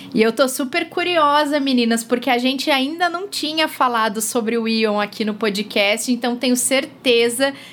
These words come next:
que todo mundo que ouve a, os nossos episódios deve estar também e vai ficar super interessado nesse papo. Antes da gente começar, queria só que vocês duas falassem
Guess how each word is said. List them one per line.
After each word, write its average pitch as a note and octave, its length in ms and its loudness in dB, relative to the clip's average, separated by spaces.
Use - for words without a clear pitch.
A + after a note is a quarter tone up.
que C#4 100 2
todo B3+ 260 2
mundo B3+ 280 2
que C4 200 0
ouve A#3+ 480 2
a, G#3+ 100 2
os G#3 220 -4
nossos A3 280 -2
episódios A3+ 640 -2
deve C4 440 0
estar C4+ 500 0
também B3+ 480 0
e B3 40 0
vai A#3+ 160 0
ficar B3 220 -6
super E4+ 280 -8
interessado C4+ 720 -2
nesse A3+ 300 -4
papo. B3 560 -2
Antes G4 280 0
da E4+ 120 2
gente D#4+ 260 -4
começar, D4+ 800 0
queria D#4+ 300 2
só D#4 220 -2
que D4+ 120 -12
vocês D4 440 0
duas C#4 520 0
falassem C#4 800 0